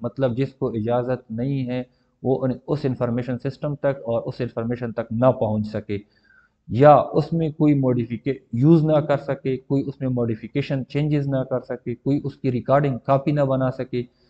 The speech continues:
या उसको कोई ख़राब ना कर सके। तो ये हमारे पास security analyst का काम होता है। अच्छा, वो क्या करता है इन कामों के लिए? Implements procedures and policies to ensure information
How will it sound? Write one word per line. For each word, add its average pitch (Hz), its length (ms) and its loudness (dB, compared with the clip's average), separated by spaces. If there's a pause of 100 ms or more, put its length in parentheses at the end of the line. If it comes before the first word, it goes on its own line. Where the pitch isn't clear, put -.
(260)
या 131 200 6
उसको - 340 -2
कोई 127 240 0
ख़राब 120 480 0 (160)
ना 113 240 2
कर 104 200 -4
सके। 98 400 -6
तो 120 120 -4
ये 131 80 0
हमारे 131 280 0
पास - 440 -6 (280)
security 139 420 0
analyst 117 420 -2
का 113 140 -2
काम 107 260 -2
होता 104 260 -4
है। 98 140 -6 (800)
अच्छा, 135 200 4
वो 123 300 6
क्या 202 180 6
करता 175 300 0
है 165 100 2
इन 165 100 0 (140)
कामों 151 260 0
के 151 140 -2
लिए? 151 180 0
Implements 139 500 -2 (120)
procedures 147 480 -2 (420)
and 123 100 0 (140)
policies 131 440 0 (260)
to 120 80 0
ensure 151 400 0
information 123 600 -4